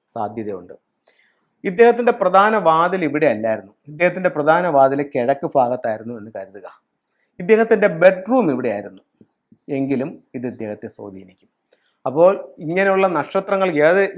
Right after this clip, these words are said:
ഏതെല്ലാം സ്ഥലത്താണ് നമ്മളെ സ്വാധീനിക്കുന്നതെന്ന് വെച്ച് കഴിഞ്ഞാൽ, ഒന്ന് നമ്മൾ കിടക്കുന്ന ബെഡ്റൂമിലെ നക്ഷത്രം ഏതാണെന്ന് നമ്മൾ എല്ലാ വർഷവും അറിഞ്ഞിരിക്കണം. ആനുവൽ സ്റ്റാർ എന്നെ വിളിച്ച് ചോദിക്കണമെന്നൊന്നുമില്ല, നിങ്ങൾക്ക് നെറ്റിൽ നോക്കിയാലും അറിയാൻ പറ്റും. ആനുവൽ സ്റ്റാർ അനുസരിച്ചിട്ട് ഓരോ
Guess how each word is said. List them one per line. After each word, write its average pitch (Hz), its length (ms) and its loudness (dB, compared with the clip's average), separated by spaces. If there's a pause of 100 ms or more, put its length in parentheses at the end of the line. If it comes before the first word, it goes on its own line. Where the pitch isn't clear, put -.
(120)
ഏതെല്ലാം 196 340 2
സ്ഥലത്താണ് 160 500 2
നമ്മളെ 175 240 2
സ്വാധീനിക്കുന്നതെന്ന് 160 680 -2
വെച്ച് 147 160 -8
കഴിഞ്ഞാൽ, 123 280 -4 (280)
ഒന്ന് 233 280 0 (220)
നമ്മൾ 185 200 0 (120)
കിടക്കുന്ന 175 460 0 (100)
ബെഡ്റൂമിലെ 156 560 -2
നക്ഷത്രം 135 440 -6
ഏതാണെന്ന് 123 380 -4 (180)
നമ്മൾ 135 160 -6 (120)
എല്ലാ 156 320 0
വർഷവും 139 300 -6 (140)
അറിഞ്ഞിരിക്കണം. 117 480 -10 (180)
ആനുവൽ 127 260 -4
സ്റ്റാർ 98 220 -10 (400)
എന്നെ 143 180 -2
വിളിച്ച് 165 280 -6
ചോദിക്കണമെന്നൊന്നുമില്ല, 170 760 -8 (180)
നിങ്ങൾക്ക് 135 340 -6
നെറ്റിൽ 131 320 -10
നോക്കിയാലും 135 380 -8
അറിയാൻ 117 260 -10
പറ്റും. - 200 -20 (400)
ആനുവൽ 143 300 -2
സ്റ്റാർ 135 280 -4
അനുസരിച്ചിട്ട് 123 480 -10 (140)
ഓരോ 127 180 -4